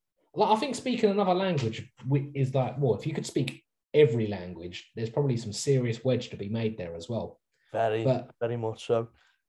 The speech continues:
Speaker 1: But you could actually, if you wanted, you could learn to do that. Whereas you can't learn to talk to animals.
Speaker 2: <laughs>
Speaker 1: I don't think you can, you generally
Speaker 2: Hello.
Speaker 1: can't. If you're talking like,
Speaker 2: Woof,
Speaker 1: "Oh, I
Speaker 2: woof,
Speaker 1: can have
Speaker 2: woof.
Speaker 1: a full-on conversation."
Speaker 2: <laughs>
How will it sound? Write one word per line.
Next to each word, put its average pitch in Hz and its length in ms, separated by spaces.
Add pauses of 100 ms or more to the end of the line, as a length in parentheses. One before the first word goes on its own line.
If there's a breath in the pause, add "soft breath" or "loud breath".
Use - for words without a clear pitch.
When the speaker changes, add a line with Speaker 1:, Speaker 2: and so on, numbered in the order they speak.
(1300)
Speaker 1:
But 185 140
you 196 160
could 247 420
actually, 127 720 (680)
if 139 240
you 139 100
wanted, 117 460 (240)
you 113 180
could 135 300
learn 113 560 (720)
to 123 80
do 127 240
that. 104 240 (100)
Whereas 110 520
you 139 160
can't 175 360
learn 127 540 (500)
to 117 40
talk 139 260
to 127 100
animals. 101 520 (140)
Speaker 2:
<laughs> - 160
Speaker 1:
I - 1040
don't 262 220
think 190 260
you 180 200
can, 208 180
you 202 80
generally - 460
Speaker 2:
Hello. 220 180
Speaker 1:
can't. 139 160
If - 100
you're - 80
talking 220 320
like, 180 220
Speaker 2:
Woof, 214 100
Speaker 1:
"Oh, 190 200
I - 20
Speaker 2:
woof, 175 100
Speaker 1:
can 226 120
have 208 100
Speaker 2:
woof. 143 120
Speaker 1:
a - 40
full-on 202 280
conversation." 190 720
Speaker 2:
<laughs> - 60